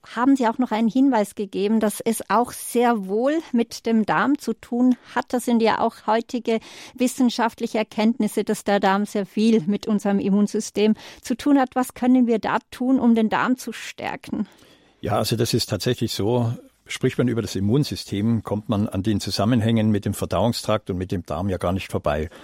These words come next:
Speaker 2: Ähm, ich hatte schon gesagt, wir haben achtzig Prozent des Immunsystems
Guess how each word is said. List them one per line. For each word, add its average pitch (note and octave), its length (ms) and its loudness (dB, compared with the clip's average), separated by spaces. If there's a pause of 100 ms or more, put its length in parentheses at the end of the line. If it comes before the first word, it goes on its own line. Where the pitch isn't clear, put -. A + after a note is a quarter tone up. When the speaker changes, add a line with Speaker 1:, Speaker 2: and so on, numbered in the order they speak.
(440)
Speaker 2:
Ähm, G2 360 0 (120)
ich - 140 -4
hatte G#2+ 120 0
schon G2 200 -2
gesagt, G#2+ 340 -2
wir F2+ 140 -6
haben F#2 180 -8
achtzig - 320 -8
Prozent - 560 -4
des - 140 -4
Immunsystems G2+ 760 0